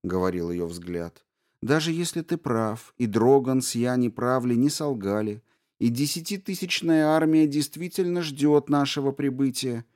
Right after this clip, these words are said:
ничего не меняется, потому что мы те, кто мы есть, и никуда не свернём. Наше место здесь". Была ли она безумна? "Мы — Железный Совет", —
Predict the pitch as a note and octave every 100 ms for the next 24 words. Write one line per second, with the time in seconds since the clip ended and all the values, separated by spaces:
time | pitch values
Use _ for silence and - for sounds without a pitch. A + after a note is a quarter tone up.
0 | _ - E2+ - F#2+ G#2 G#2+ A#2+ E3+ C#3+
1 | C#2 - - - _ _ _ A#2+ D3 D#3
2 | D#3+ - D3+ D3+ E3+ E3 - E3+ D#3+ -
3 | D#3+ D#3 D#3 C3+ A#2+ A2 - B2+ B2+ C3+
4 | C#3+ C#3+ C3 - C#3 C3 A#2+ F#2 D2 -
5 | - C3+ B2+ C3+ C3+ B2+ C#3+ B2+ B2 C#3+
6 | G2 - - _ _ _ _ _ _ -
7 | D#2 E2 B2+ A2 F2+ F2 F#2 F#2 F2+ E2+
8 | F#2 E2+ C2 G1+ - _ _ _ _ _
9 | - A2 B2 C#3+ D3 C#3 B2 C#3 C3 D3
10 | C#3+ C3 C#3 C#3 - C3 C3 D3+ C#3+ -
11 | -